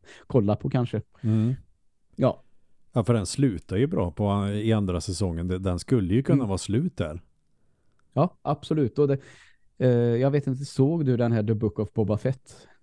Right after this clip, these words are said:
Speaker 2: Nej, jag kände att, eh,
Speaker 1: Eh.
Speaker 2: någon jävla måtta får det väl för fan vara.
Speaker 1: För, eh, det får man ju säga, det, den handlar ju lika mycket om Mandalorian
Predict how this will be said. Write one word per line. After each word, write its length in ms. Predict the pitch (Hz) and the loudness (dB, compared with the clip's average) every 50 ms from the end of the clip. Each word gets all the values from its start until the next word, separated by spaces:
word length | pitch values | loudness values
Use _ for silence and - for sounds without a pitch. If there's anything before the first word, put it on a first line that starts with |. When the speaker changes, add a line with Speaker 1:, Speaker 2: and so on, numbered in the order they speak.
| _ _ _ _ _ _ _ _ _ _ _ | _ _ _ _ _ _ _ _ _ _ _
Speaker 2:
Nej, 600 | 110 104 104 104 104 107 107 107 110 113 - 131 | 0 2 2 2 2 2 2 0 0 -2 0 0
jag 140 | 110 104 98 | 0 2 2
kände 400 | - 123 113 104 98 95 95 95 | 2 0 0 0 0 -2 -2 -2
att, 420 | 98 - _ - - - - - 131 | -4 -4 _ -10 -12 -12 -10 -8 -6
eh, 40 | 113 | -4
Speaker 1:
Eh. 360 | 104 101 107 110 117 107 104 | -4 -2 -2 0 2 2 4
Speaker 2:
någon 320 | 104 107 110 110 110 107 104 | 4 2 2 0 0 0 0
jävla 280 | 104 104 101 98 92 95 | 0 0 -2 -2 -2 -2
måtta 380 | 98 98 101 - - - 87 | -2 -4 -6 -6 -8 -10 -8
får 160 | - - 107 | -6 -6 -6
det 60 | 95 90 | -6 -6
väl 160 | 92 90 85 | -8 -10 -10
för 100 | - 98 | -12 -10
fan 280 | - - 98 90 85 | -8 -8 -8 -4 0
vara. 140 | 85 139 131 | 2 2 2
Speaker 1:
För, 220 | - - 135 135 139 139 | 2 0 -4 -4 -4 -2
eh, 60 | - | -2
det 240 | 139 135 147 143 139 127 | 0 2 2 2 2 2
får 80 | - 143 | 2 2
man 140 | 139 139 | 2 2
ju 40 | 135 | 0
säga, 240 | 131 - 139 120 117 | 0 0 0 0 2
det, 180 | 110 127 123 - | 2 0 0 0
den 360 | 123 117 117 143 143 139 135 135 | -2 -2 0 2 2 4 4 4
handlar 320 | 135 151 139 120 107 127 | 2 2 0 0 0 0
ju 100 | 131 131 | 0 0
lika 340 | 131 135 120 104 - - 160 | 0 0 0 -2 -2 -4 -2
mycket 220 | 156 143 131 - | -2 -2 -2 0
om 140 | 120 117 113 | 0 0 2
Mandalorian 720 | 113 117 113 107 107 104 101 95 95 98 113 117 107 85 | 0 0 0 0 0 0 0 0 0 0 0 0 -2 -4